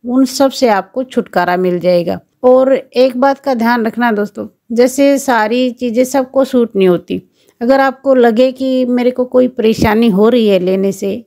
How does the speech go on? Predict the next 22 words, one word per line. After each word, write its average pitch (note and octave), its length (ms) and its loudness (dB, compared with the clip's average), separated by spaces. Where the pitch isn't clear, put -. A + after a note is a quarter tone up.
एक A#3+ 200 -4
दो C#4+ 140 0
दिन D4+ 200 2
में C#4+ 120 4
ही B3+ 140 2
आपको A3 300 -2
पता A3 280 -2
लग A3 200 -2
जाएगा G#3 320 0
अगर A#3+ 240 0
परेशानी G3+ 540 -2
होगी F#3 300 0
तो। A3 180 -4
वैसे B3 300 0
तो C4 260 2
जो A#3+ 180 2
ये B3 220 4
घरेलू G3 420 0
नुस्खे A#3 340 0
होते F#3+ 240 -2
हैं G#3 60 -2
ना, C4+ 160 -4